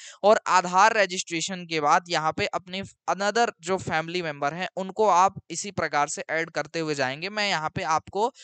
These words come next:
वो चीज़ लाइव दिखा देता हूँ कैसे होगी।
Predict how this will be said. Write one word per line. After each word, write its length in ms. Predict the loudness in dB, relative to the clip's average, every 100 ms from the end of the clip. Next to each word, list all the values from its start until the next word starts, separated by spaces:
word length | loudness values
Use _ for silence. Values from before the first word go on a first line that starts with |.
| -14 2
वो 160 | 4
चीज़ 240 | 4 0 -6
लाइव 380 | 2 4 4 0
दिखा 320 | -6 0 0
देता 240 | 0 -4
हूँ 160 | -4 -4
कैसे 320 | -2 -2 -2
होगी। 360 | -4 -6 -10